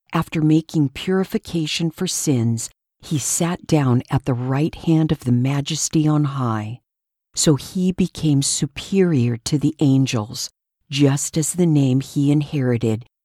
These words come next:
is more excellent than theirs. For to which of the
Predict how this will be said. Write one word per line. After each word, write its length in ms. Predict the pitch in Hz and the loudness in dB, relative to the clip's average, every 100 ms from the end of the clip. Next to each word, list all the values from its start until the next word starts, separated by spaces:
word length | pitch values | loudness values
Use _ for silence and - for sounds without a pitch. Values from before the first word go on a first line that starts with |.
| _ | _
is 200 | 165 143 | 0 4
more 280 | 151 139 139 - | 6 6 2 -2
excellent 680 | 170 156 - 127 113 110 - _ _ | -6 -4 -4 0 2 2 -2 _ _
than 200 | 135 123 | -2 0
theirs. 640 | 117 120 101 92 98 - - _ _ _ _ _ _ _ _ _ _ | 2 0 0 -6 -10 -12 -14 _ _ _ _ _ _ _ _ _ _
For 200 | - 175 | -4 -4
to 180 | - 151 | 0 -2
which 360 | 139 190 - 233 | 2 2 2 -2
of 100 | - | 0
the 200 | 233 | 0